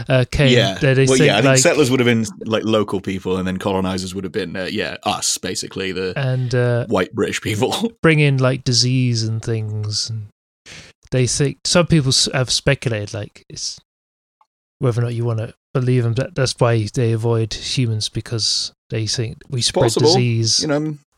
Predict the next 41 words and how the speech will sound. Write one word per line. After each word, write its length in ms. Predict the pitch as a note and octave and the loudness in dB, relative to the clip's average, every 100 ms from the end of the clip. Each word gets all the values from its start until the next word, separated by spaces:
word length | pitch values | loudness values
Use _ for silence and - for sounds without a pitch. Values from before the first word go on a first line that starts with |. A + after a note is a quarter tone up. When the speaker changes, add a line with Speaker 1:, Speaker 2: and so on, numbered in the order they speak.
| _ - | _ -8
Speaker 1:
So 160 | A#2+ | -4
they, 200 | A2+ A2+ | -2 -2
that's 200 | A#2+ - | -2 -2
why 120 | C3+ | 0
they 120 | A#2+ A#2 | 0 0
avoid 300 | A2+ A2+ A2+ | 0 -2 -4
us. 240 | A2+ - _ _ _ _ _ - - _ | -8 -10 _ _ _ _ _ -20 -20 _
Some 220 | - G#3+ G3 | 0 2 4
Speaker 2:
I 40 | |
Speaker 1:
have 60 | F3 | 4
Speaker 2:
mean, 80 | F3+ | 4
Speaker 1:
speculated. 520 | E3 C#3 A2 G2 - _ _ _ _ - - - - - - | 4 4 0 -4 -12 _ _ _ _ -20 -20 -20 -20 -20 -8
Speaker 2:
It's 60 | G3+ | -4
not 140 | F3 | 2
wrong, 360 | G#3 B2+ D3+ D3+ - | 6 6 4 0 -12
you 160 | - D3 | -2 2
know, 240 | A#2 C#3 - _ _ - _ _ - | 2 0 -4 _ _ -20 _ _ -6
especially 340 | - F#3+ F3+ | 0 2 4
with, 100 | D#3+ | 4
like, 100 | C#3+ | 4
you 60 | C#3 | 4
know, 120 | A#2 | 4
if 80 | G#2+ | 4
we're 60 | C3 | 4
talking 220 | D3+ C#3 | 4 6
about, 200 | B2 A2+ | 6 6
like, 320 | A#2 G#2 - _ | 4 0 -4 _
across, 540 | G#2+ - A#2 - - - _ - - - - _ - | -4 2 2 2 -4 -10 _ -20 -20 -20 -20 _ -6
across 300 | A2+ D#3 C#3+ | 0 2 4
America, 720 | A2+ B2+ C3+ G2+ F#2 F#2 G#2 G#2+ | 4 6 4 4 2 0 0 0
uh, 260 | G#2 G2+ F#2+ | 2 2 2
around, 560 | G#2 G2+ G2+ G2+ F#2+ - | 2 4 2 0 -4 -2
you 100 | G#2+ | 0
know, 240 | F#2+ G2 G2 G#2+ | 0 -2 -4 -6
around 260 | G2+ G2+ | -4 -4
the 80 | F#2+ | -6
time 360 | - G#2+ G2 G2+ | 0 0 2 0
of 260 | G2+ F#2+ | -4 -8
the, 240 | G#2 G2+ G2 | -8 -6 -4
you 80 | G#2+ | -4
know, 220 | F#2+ | -4